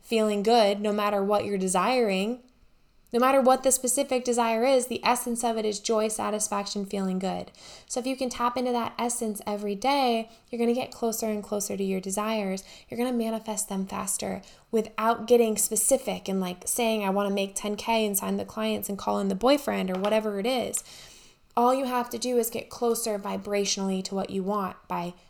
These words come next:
embodying the essence of it, feeling the essence of it. So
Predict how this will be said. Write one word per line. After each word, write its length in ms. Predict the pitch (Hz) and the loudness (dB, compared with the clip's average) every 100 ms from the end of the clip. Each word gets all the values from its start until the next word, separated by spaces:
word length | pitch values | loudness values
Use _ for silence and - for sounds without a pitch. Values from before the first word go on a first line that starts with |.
| _ _ | _ _
embodying 720 | 190 190 208 220 226 214 208 | -6 2 4 6 4 2 -2
the 200 | 196 196 - | -6 -8 -4
essence 420 | 190 190 185 185 | -2 -2 -2 -2
of 160 | 190 185 | -4 -6
it, 200 | 185 - | -10 -10
feeling 320 | - 196 180 | -4 -2 -2
the 160 | 180 185 | -4 -6
essence 380 | 180 - 175 175 | -6 -6 -6 -8
of 220 | - 175 | -8 -10
it. 120 | - - - - - - | -12 -18 -20 -20 -20 -8
So 540 | - - 220 185 190 | -2 0 0 -2 -6